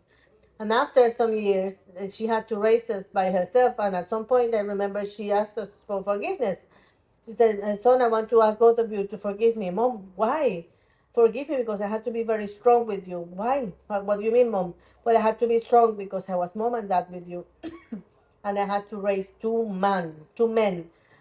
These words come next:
And that's why I had to be very harsh with you."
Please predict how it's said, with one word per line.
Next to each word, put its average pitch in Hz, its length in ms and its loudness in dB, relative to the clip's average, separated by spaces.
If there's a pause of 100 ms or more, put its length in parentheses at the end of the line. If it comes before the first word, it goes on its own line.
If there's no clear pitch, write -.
And 220 100 -6
that's 226 200 0
why 240 220 4
I 226 40 0
had 220 220 -6
to 226 80 -8
be 208 140 -8
very 214 320 0
harsh 196 300 -4
with 185 200 -14
you." 170 200 -14